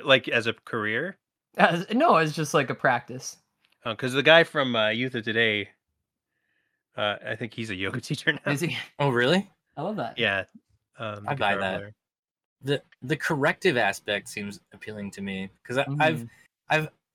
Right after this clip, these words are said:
Speaker 3: dabbled with yoga before, but I'm always like, like, "Do I wanna clear my mind and, like, get abs?" I'm like, "I guess." But, like, do I wanna fix,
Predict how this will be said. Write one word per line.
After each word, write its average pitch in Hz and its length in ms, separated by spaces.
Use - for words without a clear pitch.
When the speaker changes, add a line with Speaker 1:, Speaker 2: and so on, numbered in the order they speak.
Speaker 3:
dabbled 120 480
with 143 180
yoga 143 380
before, 147 640
but 120 80
I'm 123 60
always 123 240
like, 117 260
like, 113 200
"Do 131 120
I 135 40
wanna 147 200
clear 135 360
my 123 140
mind 127 460
and, 117 80
like, 98 200
get 113 220
abs?" 131 420
I'm 113 60
like, 107 160
"I 139 40
guess." 110 640
But, 113 140
like, 110 320
do 123 120
I 123 60
wanna 127 240
fix, - 580